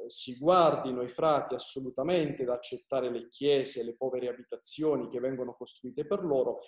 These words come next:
se non fossero come si conviene alla santa povertà che abbiamo professato nella regola, abitandovi sempre come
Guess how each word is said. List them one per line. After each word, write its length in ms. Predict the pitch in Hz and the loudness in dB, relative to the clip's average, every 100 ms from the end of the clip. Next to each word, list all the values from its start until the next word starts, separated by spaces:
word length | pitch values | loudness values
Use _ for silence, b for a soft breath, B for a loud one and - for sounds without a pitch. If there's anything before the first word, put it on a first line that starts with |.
| B | B
se 260 | B - 196 | B 0 4
non 240 | 208 226 | 6 4
fossero 960 | 214 - 208 185 - - 196 196 202 202 | 0 4 6 6 2 -2 0 2 0 -2
come 380 | - 170 147 135 | 2 4 4 0
si 240 | - 196 | -4 -4
conviene 800 | - 156 135 131 127 123 127 123 | -2 -2 -2 0 0 0 -2 -6
alla 240 | - 135 131 | -2 0 -2
santa 500 | - 135 123 123 120 | -2 -4 -4 -6 -6
povertà 760 | - 120 123 - - 117 110 - _ _ _ | -4 -2 -4 -6 -4 -2 -4 -12 _ _ _
che 140 | - 127 | -6 -4
abbiamo 400 | 123 165 156 123 | 2 4 4 2
professato 580 | 151 190 196 143 135 | 0 0 2 0 0
nella 220 | 131 123 123 | -2 -2 -2
regola, 480 | 123 120 123 123 127 - _ _ | 0 0 2 2 -2 -14 _ _
abitandovi 760 | - 123 156 175 151 131 123 165 | -6 -4 0 4 4 4 -2 -2
sempre 600 | - 208 214 208 226 226 | 2 2 2 0 0 -2
come 480 | - 117 113 113 | 0 -2 -2 -8